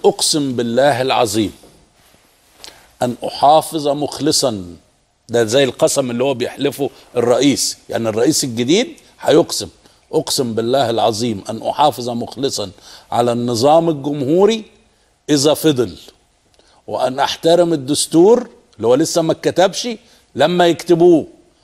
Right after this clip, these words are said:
والقانون لما أبقى أعرفه". أرجو تتأملوا هذه العبارة، لأن هي في النهاية تلخص قضية دستورية عميقة للغاية، وهي صلاحيات الرئيس.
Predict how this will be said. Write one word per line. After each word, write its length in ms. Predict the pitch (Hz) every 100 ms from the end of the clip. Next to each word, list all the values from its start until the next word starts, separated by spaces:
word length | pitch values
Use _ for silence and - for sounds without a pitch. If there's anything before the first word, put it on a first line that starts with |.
| _ _ -
والقانون 880 | 123 131 - 170 180 233 277 240 170 _
لما 300 | 110 120 113
أبقى 260 | 123 107 117
أعرفه". 400 | 92 92 85 - _ _ _ _ _ _ _ _ _ -
أرجو 300 | 139 180 131
تتأملوا 800 | 120 107 - 87 101 123 160 151 -
هذه 440 | 98 90 85 131
العبارة، 600 | 131 113 - 90 104 98 92 - _ -
لأن 160 | 104 113
هي 160 | 127
في 120 | -
النهاية 520 | 117 113 110 110 143 143
تلخص 840 | - 110 - - - 208 - - - - _
قضية 440 | - 110 117 131 120
دستورية 920 | 110 110 - 123 113 117 131 127 120
عميقة 720 | 117 95 101 120 147 147 135
للغاية، 600 | 123 113 104 117 113 120 - - -
وهي 220 | 92 107
صلاحيات 640 | - 85 80 - 92 92
الرئيس. 480 | 95 80 - - -